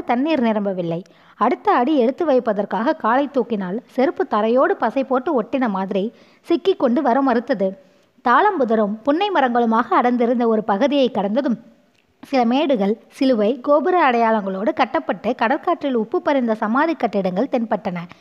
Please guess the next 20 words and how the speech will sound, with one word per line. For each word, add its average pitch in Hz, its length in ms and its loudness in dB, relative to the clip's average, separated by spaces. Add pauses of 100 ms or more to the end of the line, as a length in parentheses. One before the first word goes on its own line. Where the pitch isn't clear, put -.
(360)
"இங்கே 254 280 4
எல்லா 269 240 4
ஜாதி 381 280 2
ஜனங்களுக்கும் 214 640 0 (120)
ஒரே 220 240 4
மயானம்தான், 208 680 0 (320)
வேறு 233 240 4
இடம் 339 280 2
கிடையாது. 196 440 2 (140)
இங்கேயாவது 240 540 4
அப்படி 277 280 2
இருக்கிறதே" 247 560 2 (300)
என்று 247 260 2
கேட்டுவிட்டு 262 560 2
சிரித்தான் 240 500 0
பூமி. 220 300 2 (360)
"இங்கே 254 360 2
எரிக்கிறதுக்கு 311 640 2
வசதி 226 360 -2
குறைவு. 226 380 0